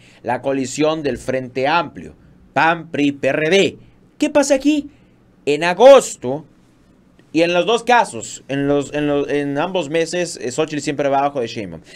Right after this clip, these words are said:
En agosto, veintisiete por ciento.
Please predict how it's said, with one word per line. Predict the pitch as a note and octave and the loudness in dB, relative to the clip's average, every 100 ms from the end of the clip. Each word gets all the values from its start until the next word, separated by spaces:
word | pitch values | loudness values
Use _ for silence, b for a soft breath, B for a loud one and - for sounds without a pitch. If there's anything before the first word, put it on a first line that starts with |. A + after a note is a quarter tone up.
| B B | B B
En | C#3+ | 0
agosto, | G3+ B3+ B3 A#3+ A#3+ A#3 B B - | 4 4 2 0 0 -4 B B -4
veintisiete | D3 E3+ E3 D3 - F#3 F3+ F3+ | -4 -4 -8 -12 -4 -4 -4 -4
por | E3+ D3 C3+ | -4 -2 -4
ciento. | A#2+ B2+ A2 E2+ - | -4 -4 -6 -6 -16